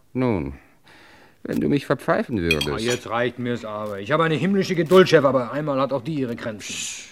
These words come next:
Speaker 1: nicht so laut
Speaker 2: Na ja,
Speaker 1: und
Speaker 2: ist
Speaker 1: nicht
Speaker 2: doch
Speaker 1: so
Speaker 2: wahr.
Speaker 1: heftig, mein lieber Fernet. Es war ja nur eine Annahme. Ich hab Vertrauen zu dir. Nur muss ich dir sagen, was geschehen wird, wenn diese Annahme sich verwirklichen sollte.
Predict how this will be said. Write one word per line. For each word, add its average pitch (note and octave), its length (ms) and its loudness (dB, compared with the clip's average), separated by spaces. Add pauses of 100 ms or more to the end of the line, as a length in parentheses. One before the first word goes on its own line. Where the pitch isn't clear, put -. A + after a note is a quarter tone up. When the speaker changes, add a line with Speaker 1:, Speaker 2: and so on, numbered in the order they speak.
(480)
Speaker 1:
nicht - 240 -16
so B1+ 120 -12
laut E2+ 580 2
Speaker 2:
Na A2 60 4
ja, - 100 4
Speaker 1:
und A2 40 4
Speaker 2:
ist A2+ 60 4
Speaker 1:
nicht A2 100 4
Speaker 2:
doch G#2+ 40 2
Speaker 1:
so B2 80 6
Speaker 2:
wahr. A#2 200 4
Speaker 1:
heftig, B2 500 4
mein A2 180 2
lieber G2 260 0
Fernet. C2+ 540 -10 (760)
Es - 100 -20
war F3 100 -2
ja E3+ 100 0
nur F#3 160 0
eine F3 160 -2
Annahme. D#3+ 520 -2 (760)
Ich - 140 -8
hab G2 100 -2
Vertrauen D#3+ 440 0
zu F#2+ 100 -6
dir. D2+ 280 -6 (1000)
Nur G3 180 4
muss G3+ 140 8
ich G3 120 6
dir F#3 160 6
sagen, F3 280 4
was F3 160 4
geschehen D#3+ 420 4
wird, E3+ 140 2
wenn E3 100 4
diese D#3+ 200 4
Annahme D#3+ 320 6
sich D3+ 140 -2
verwirklichen D#3 500 0
sollte. D2+ 380 -4